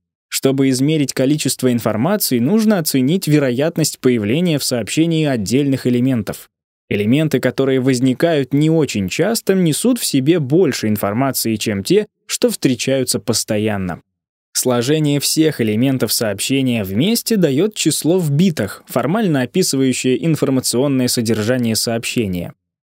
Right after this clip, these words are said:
Вот вам пример, который поможет во всем разобраться. Представьте, что вы слушаете сообщение голосовой почты. Оно совсем неразборчивое, за исключением нескольких слов.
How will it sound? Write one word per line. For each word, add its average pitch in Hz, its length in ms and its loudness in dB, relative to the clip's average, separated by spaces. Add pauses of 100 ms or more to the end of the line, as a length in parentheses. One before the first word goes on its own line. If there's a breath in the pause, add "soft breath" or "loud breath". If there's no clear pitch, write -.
(160)
Вот 196 260 0
вам 220 160 2
пример, 202 420 2
который 131 380 2
поможет 151 540 0
во 113 120 2
всем 135 260 0
разобраться. 110 640 -2 (520)
Представьте, 196 600 0
что 156 240 2
вы 170 180 2
слушаете 156 580 0
сообщение 147 640 0
голосовой 113 640 0
почты. 113 500 -2 (460)
Оно 139 220 0
совсем 143 520 0
неразборчивое, 127 960 0
за 117 120 0
исключением 151 760 0
нескольких 123 500 0
слов. - 460 -4